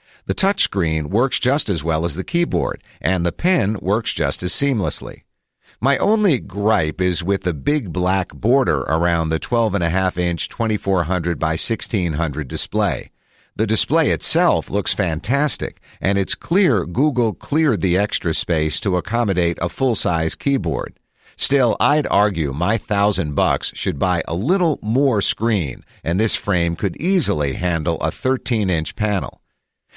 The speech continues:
There's not much new to report about Chrome O S on the Pixelbook, since it's the same delightfully lightweight O S as everywhere else. Google Assistant makes its way onto your laptop life here too,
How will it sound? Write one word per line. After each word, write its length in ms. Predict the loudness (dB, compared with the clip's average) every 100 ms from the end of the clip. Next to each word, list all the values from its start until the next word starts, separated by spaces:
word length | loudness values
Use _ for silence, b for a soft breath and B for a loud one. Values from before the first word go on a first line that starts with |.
| B
There's 180 | -2 2
not 160 | 0 2
much 300 | 0 0 0
new 260 | 2 2
to 60 | 2
report 500 | 0 -2 -2 0 0
about 300 | 0 -2 -4
Chrome 400 | -2 0 2 2
O 220 | 2 2
S 280 | 2 0 -2
on 140 | -2
the 80 | -4
Pixelbook, 640 | -4 -4 -4 -4 -4 -4 -6
since 320 | -4 -2 -2
it's 360 | -2 -2 0 -2
the 120 | 0
same 400 | 0 2 2 0
delightfully 800 | 0 0 2 0 0 -2 0 0
lightweight 640 | 0 2 0 0 0 0 0
O 180 | 0 2
S 300 | 0 0 0
as 260 | 0 -2 -4
everywhere 460 | -6 -6 -2 0
else. 400 | 0 -2 -6 -12 -14 b b b b
Google 380 | 0 2 2 2
Assistant 520 | 2 2 2 0 0
makes 300 | 0 0 -2
its 160 | -4 -2
way 260 | 0 0
onto 340 | 0 -2 -2 0
your 200 | 0 0
laptop 560 | 0 -2 -2 -2 0
life 260 | 0 0 0
here 240 | 0 0
too, 400 | 0 0 0 -2